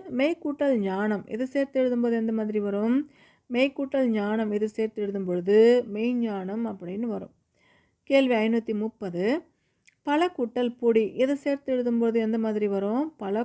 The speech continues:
கூட்டல் பொடி அப்படிங்கிறது பற்பொடி அப்படின்னு வரும். பி தான் கரெக்ட்.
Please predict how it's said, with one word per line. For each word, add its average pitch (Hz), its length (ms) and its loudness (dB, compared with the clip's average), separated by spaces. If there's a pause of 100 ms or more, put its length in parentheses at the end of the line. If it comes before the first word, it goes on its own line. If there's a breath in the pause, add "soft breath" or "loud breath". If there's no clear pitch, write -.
கூட்டல் 262 380 -4
பொடி 220 280 -2
அப்படிங்கிறது 196 680 0 (640 soft breath)
பற்பொடி 208 560 0 (500)
அப்படின்னு 185 440 -4
வரும். 190 300 -6 (720)
பி 220 200 -2
தான் 202 260 -6
கரெக்ட். 196 380 -16